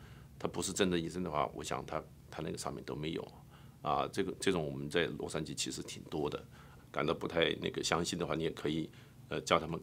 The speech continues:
出示一下那个医生的执照，啊，医生那个的，那个，呃，有自己的医学执照和那个医生还有那个，呃，就是他的，他那个，那个行，行医执照和那个，那个，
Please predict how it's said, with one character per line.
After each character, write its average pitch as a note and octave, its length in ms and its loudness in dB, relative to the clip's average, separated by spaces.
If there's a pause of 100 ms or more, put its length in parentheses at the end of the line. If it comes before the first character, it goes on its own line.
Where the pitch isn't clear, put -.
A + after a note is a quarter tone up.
出 G2 280 4
示 G#2+ 200 6
一 F2+ 80 10
下 D#2 300 8
那 F2 100 -2
个 D#2 120 -2 (100)
医 F2 160 2
生 F#2 160 0
的 E2+ 120 6
执 - 240 -2
照， A2 300 8 (460)
啊， D#2 280 2
医 F#2 140 2
生 F2+ 180 2
那 F2 100 4
个 - 340 2
的， - 420 2
那 E2 120 -4
个， C#2+ 320 -4 (340)
呃， D2+ 180 0
有 C#2 380 0
自 A2+ 220 4
己 - 100 -2
的 D2+ 160 0 (480)
医 A#2 180 4
学 E2+ 200 4
执 - 160 -6
照 - 260 4
和 E2+ 400 4
那 F#2 240 2
个 - 380 0 (100)
医 F2+ 180 0
生 F#2 200 0
还 D2+ 140 2
有 D#2+ 280 2
那 D2+ 140 -4
个， - 240 -6 (420)
呃， B1+ 280 0
就 B1 140 -6
是 - 180 -2 (140)
他 - 140 -6
的， A1 120 -8 (140)
他 - 100 0
那 E2 120 -2
个， C#2 200 0
那 - 60 -6
个 - 100 -4
行， - 260 0
行 E2+ 280 -2
医 G#2 140 2
执 C#2+ 200 -2
照 D#2+ 200 6
和 - 200 -2
那 E2 80 -8
个， E2 220 -6
那 D#2+ 60 -8
个， - 180 -6